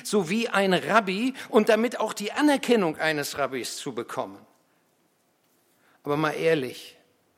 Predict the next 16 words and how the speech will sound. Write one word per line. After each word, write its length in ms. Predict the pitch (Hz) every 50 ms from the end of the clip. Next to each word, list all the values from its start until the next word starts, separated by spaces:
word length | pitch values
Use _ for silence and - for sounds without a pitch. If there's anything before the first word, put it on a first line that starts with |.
| _ _ _
wenn 140 | - 151 151
man 140 | 160 156 156
hier 140 | 151 151
vorne 380 | 143 - - 165 165 170 160 156
steht, 560 | 147 - - - 170 165 151 120 - - - - _ _ _ _ _ _ _ _ _ _ _ _ _ _ _
verdient 440 | - - 160 151 160 165 165 170 -
man 160 | 156 151 147
doch 200 | 151 147 156 165
nicht 240 | 170 151 - - 156
mehr 180 | 156 143 -
Anerkennung, 720 | - 151 160 156 156 160 160 - 160 165 165 160 170 165 165 - - _ _ _ -
als 280 | - 170 160 - -
wenn 120 | 180 165 156
man 180 | 160 160 156
dort 220 | 147 156 160 160 -
sitzt. 480 | - - 208 202 - - - - -